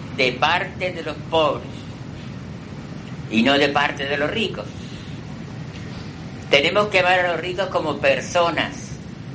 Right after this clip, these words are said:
y a todos los hombres, pero no podemos amar de ninguna manera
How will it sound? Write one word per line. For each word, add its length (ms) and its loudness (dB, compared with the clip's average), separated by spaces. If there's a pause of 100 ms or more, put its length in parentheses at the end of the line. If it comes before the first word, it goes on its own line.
y 60 2
a 120 4
todos 240 2
los 220 -2
hombres, 400 0 (640)
pero 200 6
no 120 0
podemos 380 2
amar 340 2
de 100 -2
ninguna 420 0
manera 520 4